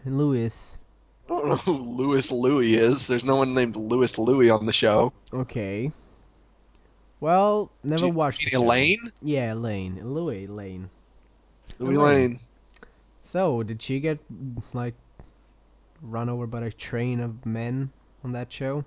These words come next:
Speaker 2: Oh, she's with a different guy every episode, so she's a pretty big slut.
Speaker 1: Yeah, do you ever get, see her get boned, nailed, had?
Speaker 2: I think maybe. I think you see her, you see her in bed in some episodes. You see
Speaker 1: Ooh.
Speaker 2: all the characters in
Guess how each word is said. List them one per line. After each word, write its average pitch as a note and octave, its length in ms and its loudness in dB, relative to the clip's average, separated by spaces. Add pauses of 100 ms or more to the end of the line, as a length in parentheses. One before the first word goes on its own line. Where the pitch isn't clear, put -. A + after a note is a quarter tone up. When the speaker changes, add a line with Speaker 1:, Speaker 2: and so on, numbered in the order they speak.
Speaker 2:
Oh, B2 180 -4 (380)
she's - 260 -16
with E3+ 100 2
a C#3+ 80 6
different A#2 340 -2
guy A2 260 4
every G#2+ 180 0
episode, G#2+ 460 -4
so A2+ 120 -8
she's B2+ 200 -10
a A2+ 40 -8
pretty A#2+ 200 -10
big G#2+ 140 -6
slut. A2 460 2 (520)
Speaker 1:
Yeah, G2+ 380 -4
do A2+ 140 -4
you G#2 80 -6
ever G#2+ 120 -6
get, G2+ 220 -10 (140)
see - 280 -10
her G#2 100 -6
get G2+ 240 -10
boned, A2 460 -6
nailed, A2+ 400 -8 (560)
had? G#2 400 -10 (680)
Speaker 2:
I C#3+ 80 2
think - 500 -2
maybe. A#2+ 580 0
I B2 60 2
think B2 180 0
you F#4+ 80 -2
see F#3+ 240 4
her, A3 120 6
you F3 140 2
see B3 220 4
her B3 140 8
in D#3 120 2
bed C3 240 6
in A#2 120 2
some A#2+ 220 -2
episodes. G#2+ 680 -2
You F#3+ 160 -2
see G3 160 4
Speaker 1:
Ooh. E3 60 10
Speaker 2:
all F3+ 60 10
the D#3 80 0
characters A#2+ 440 -4
in A#2+ 60 -16